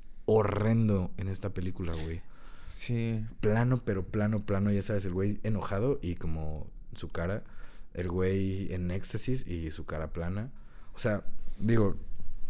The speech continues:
Speaker 1: mm, vamos a meternos a este tren del mame. Y,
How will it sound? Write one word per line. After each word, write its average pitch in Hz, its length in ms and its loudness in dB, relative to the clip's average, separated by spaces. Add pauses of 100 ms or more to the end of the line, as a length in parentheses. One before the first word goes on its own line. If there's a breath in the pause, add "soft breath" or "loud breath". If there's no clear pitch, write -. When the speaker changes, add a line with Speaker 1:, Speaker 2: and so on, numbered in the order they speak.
(720)
Speaker 1:
mm, 101 500 8
vamos 113 320 6
a 101 100 6
meternos 92 540 2
a 87 60 -2
este 85 400 2
tren 85 300 4
del 82 120 4
mame. 101 260 4 (1120 loud breath)
Y, 92 520 0